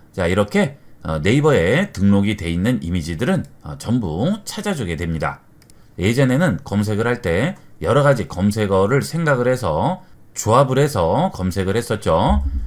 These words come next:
어, 그 검색어의 순서가 다르면 또 다른 결과물을 내어놓기도 했습니다. 그런데 이제,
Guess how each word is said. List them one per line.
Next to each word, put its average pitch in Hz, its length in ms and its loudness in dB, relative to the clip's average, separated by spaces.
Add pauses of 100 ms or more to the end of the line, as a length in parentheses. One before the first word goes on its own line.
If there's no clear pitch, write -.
(160)
어, 87 160 -2
그 151 160 -2
검색어의 151 760 2
순서가 196 580 -2
다르면 165 480 0 (100)
또 101 160 -8
다른 151 340 0
결과물을 95 640 -2
내어놓기도 90 560 -2
했습니다. 104 540 -4 (420)
그런데 135 300 2
이제, 127 520 2